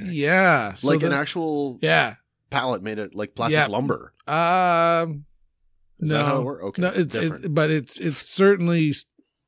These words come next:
Speaker 1: robust. And then, because to me, that's the weakest point, is the ground where it's wet and dirty.
Speaker 2: Sure.
Speaker 1: And so there'll be no rot from the ground up.
Speaker 2: Yeah, yeah, yeah,
Speaker 1: So,
Speaker 2: exactly.
Speaker 1: to me, that just makes the base
Speaker 2: Well,
Speaker 1: more
Speaker 2: especially on
Speaker 1: secure.
Speaker 2: that plywood that I gave you.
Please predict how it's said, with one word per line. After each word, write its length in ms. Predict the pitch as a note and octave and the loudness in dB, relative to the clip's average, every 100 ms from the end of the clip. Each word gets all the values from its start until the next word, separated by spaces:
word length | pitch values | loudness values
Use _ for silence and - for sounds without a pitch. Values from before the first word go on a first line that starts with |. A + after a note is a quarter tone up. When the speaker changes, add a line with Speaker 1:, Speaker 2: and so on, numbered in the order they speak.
| - | -8
Speaker 1:
robust. 640 | D#3 C#3+ C#3+ E3 - - - _ _ _ _ F#3 | -2 0 2 0 0 -10 -16 _ _ _ _ 0
And 140 | E3+ | 2
then, 360 | D#3+ D#3+ E3 E3+ _ F3 | 2 0 -4 -14 _ -2
because 500 | D#3 D3+ D3 C#3 - _ - G3 | 0 2 0 -2 -8 _ -14 -12
to 100 | C#3+ | -2
me, 160 | D#3 D#3+ | 0 2
that's 240 | D3 C#3+ | 2 0
the 100 | - | 2
weakest 360 | D3 D3 D3 - | 2 2 0 -2
point, 340 | D#3 D3 C#3+ - | -2 0 0 -2
is 340 | C#3 B2+ A2+ _ | -4 -4 -8 _
the 100 | D3 | -6
ground 460 | C3 C#3 C3 C#3 D3 | -2 -2 -2 -2 0
where 180 | C#3 C3 | 0 -2
it's 120 | A2+ | -4
wet 280 | C3 C3+ - - | -4 -2 -4 -12
and 260 | C3+ B2+ B2+ | -10 -8 -2
dirty. 360 | C3+ C3 C3+ C#3 | 0 0 0 0
Speaker 2:
Sure. 80 | B2+ | -2
Speaker 1:
And 180 | B2 | -6
so 200 | - C3 | -4 -4
there'll 200 | B2+ D3 | 0 0
be 160 | C#3 C#3+ | 2 2
no 180 | C#3 C3+ | 2 0
rot 440 | B2+ B2+ C#3+ - | 0 -2 -2 -6
from 320 | - C#3 B2+ D3+ _ _ - | -8 -6 -8 -12 _ _ -12
the 120 | D#3 | -2
ground 300 | C#3 B2+ C#3 | 0 0 0
up. 180 | C4+ _ _ | -2 _ _
Speaker 2:
Yeah, 280 | F#3 D#3+ C#3+ - | -2 2 2 0
yeah, 160 | A2+ C3 | 0 2
yeah, 200 | C3 G#2 | 2 2
Speaker 1:
So, 160 | D#3+ D3 | 2 2
Speaker 2:
exactly. 220 | D3 F#2+ - _ - | 0 -10 -16 _ -4
Speaker 1:
to 100 | D#3 | 0
me, 160 | D#3 | 2
that 180 | D3 C3+ | 2 0
just 240 | C3+ D3 D#3+ | 0 -2 -2
makes 220 | C3+ - | -4 -4
the 80 | C3 | -2
base 420 | C3+ C3 - - | 0 0 -2 0
Speaker 2:
Well, 360 | A2 G#2+ A2 G#2+ | 2 4 4 2
Speaker 1:
more 60 | |
Speaker 2:
especially 440 | G#2+ E3 D3+ - C3 | -2 2 2 4 2
on 60 | |
Speaker 1:
secure. 140 | C#3 B2+ | 2 2
Speaker 2:
that 200 | G#2 G#2 | 0 -2
plywood 360 | A2+ G#2+ A2 | -2 -2 -2
that 120 | G#2 G#2 | -2 -4
I 80 | |
gave 240 | G#2+ A2 G2 | -2 -4 -4
you. 560 | A2+ F#2+ D#2+ F2+ G2+ | -4 -4 -4 -8 -10